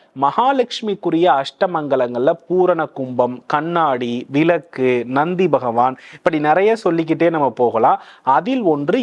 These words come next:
இரட்டை மீன். அதில் ஒன்று என்ன? இரட்டை மீன். அந்த இரட்டை மீன் நீங்க பண்டைய மன்னர்கள், அதுவும் குறிப்பா அந்த மதுரை பக்கம்லாம் போய் வீடை நம்ம பார்த்தோம்னா, தலைவாசல்ல ரெண்டு மீன் இருக்கிறத நம்ம கண்டிப்பா பார்க்க முடியும்.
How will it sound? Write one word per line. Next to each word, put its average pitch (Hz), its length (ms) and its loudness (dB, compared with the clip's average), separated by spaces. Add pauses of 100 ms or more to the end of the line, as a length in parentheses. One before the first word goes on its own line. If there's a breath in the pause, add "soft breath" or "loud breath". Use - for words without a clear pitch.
இரட்டை 135 380 -2
மீன். 95 160 -14 (560)
அதில் 185 260 2
ஒன்று 185 240 2 (120)
என்ன? 175 120 -2 (560 soft breath)
இரட்டை 151 360 0 (120)
மீன். 110 160 -12 (280 loud breath)
அந்த 147 140 0 (140)
இரட்டை 294 320 2 (100)
மீன் 165 240 -2
நீங்க 135 180 0 (200)
பண்டைய 185 560 2
மன்னர்கள், 185 480 -2 (140)
அதுவும் 185 400 0
குறிப்பா 165 320 0 (120)
அந்த 135 200 -4
மதுரை 185 300 2
பக்கம்லாம் 165 360 0
போய் 160 200 2
வீடை 170 280 2
நம்ம 135 140 0 (100)
பார்த்தோம்னா, 123 360 -2 (520 soft breath)
தலைவாசல்ல 185 640 2
ரெண்டு 127 260 -4
மீன் 175 220 0
இருக்கிறத 131 420 0
நம்ம 131 240 -2
கண்டிப்பா 147 340 0 (100)
பார்க்க 120 280 -4
முடியும். 104 320 -4